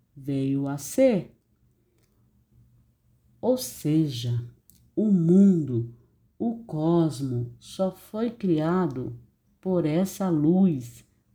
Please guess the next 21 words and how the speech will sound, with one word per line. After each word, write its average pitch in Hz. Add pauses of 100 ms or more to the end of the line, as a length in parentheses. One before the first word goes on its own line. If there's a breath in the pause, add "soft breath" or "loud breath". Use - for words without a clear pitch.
(120)
que 165
é 165
Deus. 147 (880)
Mas 202
o 254
mundo 180
não 160
a 170
conheceu. 240 (1400)
Veio 190
para 156
o 147
que 135
é 120
seu, 143 (680 soft breath)
mas 151
os 151
seus 151
não 165 (140)
a 226
acolheram. 165